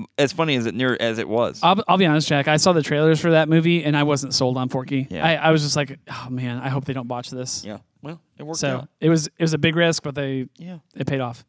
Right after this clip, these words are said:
Speaker 1: Will they make a f-, five?
Speaker 2: Uh, boy. Again, Disney likes money,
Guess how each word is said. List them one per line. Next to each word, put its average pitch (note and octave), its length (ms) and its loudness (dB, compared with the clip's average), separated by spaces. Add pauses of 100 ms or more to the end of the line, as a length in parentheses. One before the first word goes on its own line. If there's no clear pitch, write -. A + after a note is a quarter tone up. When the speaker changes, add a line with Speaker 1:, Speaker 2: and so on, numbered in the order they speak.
Speaker 1:
Will B2+ 80 -14
they D3+ 100 -10
make F3 160 -10
a D3+ 40 -10
f-, - 140 -20 (140)
five? - 360 -4 (1600)
Speaker 2:
Uh, D3+ 480 2 (220)
boy. A#2 300 -12 (800)
Again, C#3+ 380 2
Disney C#3+ 300 -4
likes C#3 240 -4
money, B2 400 -6